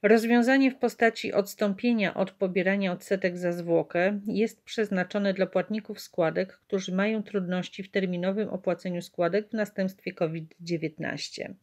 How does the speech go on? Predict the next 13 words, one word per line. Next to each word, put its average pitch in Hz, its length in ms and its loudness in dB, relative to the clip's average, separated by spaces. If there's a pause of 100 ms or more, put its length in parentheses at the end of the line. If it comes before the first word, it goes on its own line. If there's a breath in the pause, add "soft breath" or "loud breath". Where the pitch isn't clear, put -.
(520 loud breath)
Będą 240 300 6
mogli 220 300 2
z 202 100 -10
niego 196 220 2
skorzystać 185 720 0
za 185 180 2
okres 185 500 0
od 208 260 0
stycznia 190 460 -2
dwa 185 200 0
tysiące 196 400 -2
dwudziestego 170 640 -2
roku. - 460 -4